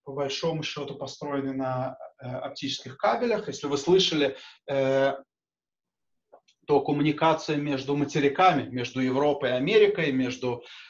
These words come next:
Америкой и Австралией, э, есть кабели оптические, подводные кабели, очень серьезные кабели, и у России есть такие кабели,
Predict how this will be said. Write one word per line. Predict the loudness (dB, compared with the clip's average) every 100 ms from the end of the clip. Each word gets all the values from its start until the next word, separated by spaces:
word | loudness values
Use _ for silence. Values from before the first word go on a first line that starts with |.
| _
Америкой | -2 4 6 6 2 -2
и |
Австралией, | -2 2 4 6 6 4 0 -18 _ -2
э, | 0 2 2 2 -2 _ _ _ _ _ _ -20 -18
есть | -12 -2 0 0 -4 -6
кабели | 2 4 6 4 6 4 4 0
оптические, | -6 -8 -6 -6 -2 0
подводные | 2 4 4 4 2 0
кабели, | 2 2 -2 -10
очень | -12 -10 -8
серьезные | -4 -2 -2 -2 -6 -2
кабели, | -2 -2 -2 -2 -4 -6
и | -10 -8 -10 -12 -20 _ _ -16
у | -8 -4
России | -4 -2 0 0
есть | -2 -6
такие | -8 -4
кабели, | 2 2 2 -2 -4